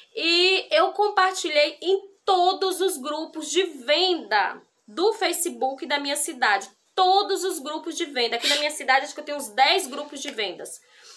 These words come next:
Chama-se Itamaraju Vendas, que a minha cidade chama-se Itamaraju. Então, eu compartilhei em todos esses grupos e também compartilhei no Marketplace do Facebook.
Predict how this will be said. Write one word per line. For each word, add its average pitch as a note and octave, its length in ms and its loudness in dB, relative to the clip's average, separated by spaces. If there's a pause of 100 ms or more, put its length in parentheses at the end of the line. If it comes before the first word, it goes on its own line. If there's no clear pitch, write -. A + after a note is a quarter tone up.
(280)
Chama-se B3 380 -4
Itamaraju C4 640 2
Vendas, C#4 480 -2
que C#4+ 440 -4 (120)
a A3+ 60 2
minha B3+ 140 -4
cidade A#3 440 -2
chama-se A#3+ 340 -6
Itamaraju. B3+ 580 0 (760)
Então, D#4 500 2 (400)
eu C4 140 0
compartilhei F4+ 680 2
em C#4 100 -6
todos F4+ 420 2
esses D4+ 340 0
grupos A#3+ 440 -4
e D4 60 -10 (140)
também D#4+ 520 2
compartilhei D#4+ 920 0
no D4+ 180 -6
Marketplace D4 920 0 (540)
do C4 160 -6
Facebook. D4+ 760 -4